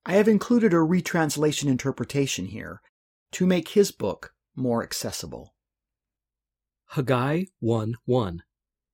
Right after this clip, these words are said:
Speaker 2: In the second year of Darius the king, in the sixth month, in the first day of the month, came the word of the Lord by Haggai the prophet unto Zerubbabel, the son of Shealtiel,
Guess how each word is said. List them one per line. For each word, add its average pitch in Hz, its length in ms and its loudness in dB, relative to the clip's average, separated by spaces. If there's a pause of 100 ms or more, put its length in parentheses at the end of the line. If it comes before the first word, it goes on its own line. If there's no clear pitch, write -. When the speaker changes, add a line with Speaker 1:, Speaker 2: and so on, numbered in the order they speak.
(140)
Speaker 2:
In 135 120 4
the 131 80 2
second - 340 0
year 107 340 0
of 107 160 -6
Darius 101 460 -4
the - 80 -10
king, 101 380 -6 (320)
in 135 160 4
the 123 40 2
sixth - 480 -2
month, 127 360 -4 (380)
in 131 100 4
the 123 80 0
first 190 400 2
day 156 180 8
of 98 140 0
the 101 80 -2
month, 92 260 -4 (340)
came 123 360 -2
the 160 80 2
word 113 260 2
of 135 80 -6
the 156 80 0
Lord 98 460 -2
by 107 220 2
Haggai 113 520 0 (320)
the 131 100 -2
prophet 185 540 -2
unto 123 500 -2
Zerubbabel, 120 680 -4 (640)
the 127 100 0
son 165 460 2 (320)
of 117 100 -2
Shealtiel, 127 880 2